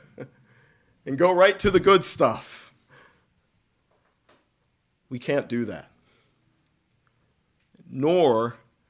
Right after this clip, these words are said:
can we, as those who seek to be declarers of the gospel, we can't shy away from declaring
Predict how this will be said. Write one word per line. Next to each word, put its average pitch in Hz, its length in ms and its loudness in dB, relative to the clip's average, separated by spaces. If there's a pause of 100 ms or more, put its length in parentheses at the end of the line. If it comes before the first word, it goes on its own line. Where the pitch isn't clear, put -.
(500)
can 135 300 -8
we, 156 340 -2
as 107 200 -10
those 143 460 -2
who 127 80 -12
seek 165 400 -12
to 143 140 -12
be 127 300 -14 (300)
declarers 165 800 -6
of 175 300 -2
the 151 60 -4
gospel, 151 720 -6 (180)
we 214 320 -8
can't 127 380 -8
shy 113 280 -4
away 98 440 -12 (400)
from 127 180 -6
declaring 120 720 -4